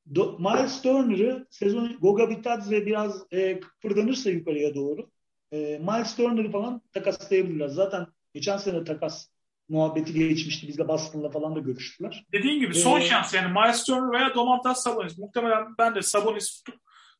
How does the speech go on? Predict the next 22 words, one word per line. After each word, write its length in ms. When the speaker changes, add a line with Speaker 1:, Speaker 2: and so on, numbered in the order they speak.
Speaker 2:
Turner'dan 560
artık 340
bir 60
şekilde 680
eğer 300
bu 60
sezonda, 680
e, 240
bu 100
ikili 320
bir 220
verim 360
vermezse, 600
beklenene 580
ulaşamazsa 680
bence 260
Turner 300
artık 300
yolcudur. 420
Speaker 1:
Tabii, 220
yani 180
mediocre 600